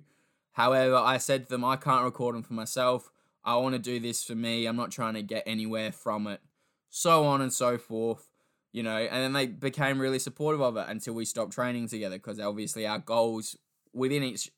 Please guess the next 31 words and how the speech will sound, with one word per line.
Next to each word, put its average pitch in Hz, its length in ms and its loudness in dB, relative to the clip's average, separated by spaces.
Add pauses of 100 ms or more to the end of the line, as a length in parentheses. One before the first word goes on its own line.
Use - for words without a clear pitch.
(140)
like, 113 220 0
at 113 180 -2
each 110 160 -6
other's 117 240 0
lives 113 520 2 (520)
kind 117 280 2
of 110 200 -4 (100)
diverted. 107 600 0
So 107 140 -2
obviously 107 320 -6
I 113 200 4
wanted 113 240 -2
to 110 80 -12
continue 107 460 -8
training 107 340 -6
for - 100 -14
bodybuilding. 156 680 2 (380)
They 135 220 4
didn't. 127 460 0 (320)
Their 127 200 2
focus 117 440 0
was 113 160 -6
soccer, 113 320 -2
mine 104 320 -6
wasn't, 101 380 -10
so 120 340 2
on 98 140 -4
and 98 100 -8
so 92 200 -14
forth. 135 460 -4
So, 120 400 -2